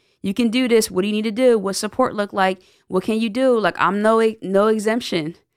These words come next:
Just because I know a lot of this stuff and how it works and how it goes together, it doesn't matter. Like I told you before in the beginning,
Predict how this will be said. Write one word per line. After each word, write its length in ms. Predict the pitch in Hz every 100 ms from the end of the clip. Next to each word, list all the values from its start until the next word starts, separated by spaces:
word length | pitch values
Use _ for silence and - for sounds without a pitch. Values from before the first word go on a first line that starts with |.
| _ _ _ 190
Just 160 | 208
because 260 | 240 240 233
I 160 | 214 196
know 260 | 196 214
a 20 |
lot 340 | 208 190 196 208
of 40 |
this 160 | 196 196
stuff 280 | 226 214 175
and 120 | 190
how 220 | 190 196
it 120 | 185
works 360 | 190 196 202 -
and 140 | 175
how 220 | 196 185 190
it 100 | 190
goes 240 | 190 190
together, 400 | 190 196 208 190
it 60 | 196
doesn't 320 | 202 185 170
matter. 420 | 185 208 196 - _ _ _ -
Like 160 | 196
I 80 | 196
told 260 | 185 202 202
you 80 | 202
before 320 | 185 190 196
in 60 |
the 60 | 190
beginning, 440 | 190 190 202 185